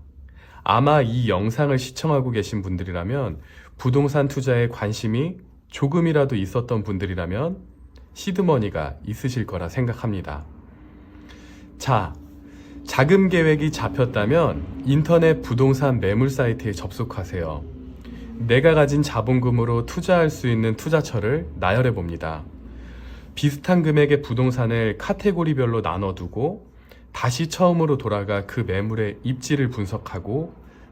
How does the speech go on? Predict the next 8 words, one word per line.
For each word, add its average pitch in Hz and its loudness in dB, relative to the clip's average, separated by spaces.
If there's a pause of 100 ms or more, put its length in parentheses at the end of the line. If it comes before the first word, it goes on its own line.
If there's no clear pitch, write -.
정부 131 2
정책을 107 -2
확인합니다. 85 -4 (1080)
예를 147 4
들어 156 6
이억 151 4
원의 151 6
투자처에 131 0